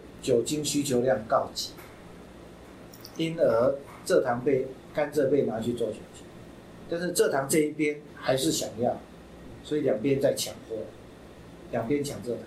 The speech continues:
这样的厂商，意味着什么？我在讲的那个粮食跟燃料已经变成同一个东西了嘛？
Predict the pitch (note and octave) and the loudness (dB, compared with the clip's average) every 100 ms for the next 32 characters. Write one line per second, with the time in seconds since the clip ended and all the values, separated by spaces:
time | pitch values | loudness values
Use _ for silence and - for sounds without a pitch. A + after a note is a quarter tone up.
0 | - - F2+ - - - - - - - | -12 -10 -10 -12 -16 -18 -18 -18 -18 -18
1 | - - - - - - - - - - | -18 -16 -16 -14 -14 -14 -16 -16 -12 0
2 | C#3+ C#3+ - - - - - - - - | 2 4 2 -2 -8 -12 -16 -16 -18 -18
3 | - - - - - - - - - - | -18 -18 -20 -20 -20 -18 -18 -18 -20 -4
4 | C#3 F#3 - B2+ B2+ C3+ D3 C#3 C3+ - | 2 2 4 4 4 2 4 6 4 2
5 | - - - - - - - - - - | -6 -10 -14 -16 -16 -18 -18 -20 -20 -20
6 | - - - - - - D3+ D#3+ F#3+ D3 | -18 -16 -16 -18 -18 -2 2 2 2 4
7 | C#3+ D#3 - F3 E3+ E3 F3 - C#3 C3+ | 4 2 0 -4 -2 -2 -2 6 6 6
8 | E3+ C#3+ B2+ - - - - - F3 F3 | 4 2 2 -8 -18 -4 0 2 2 2
9 | G3 C3 C3+ C3 C#3 C#3+ C3+ C#3 C#3 C3 | 2 0 0 0 2 4 4 2 -2 2
10 | B2+ A2+ - | 2 2 -2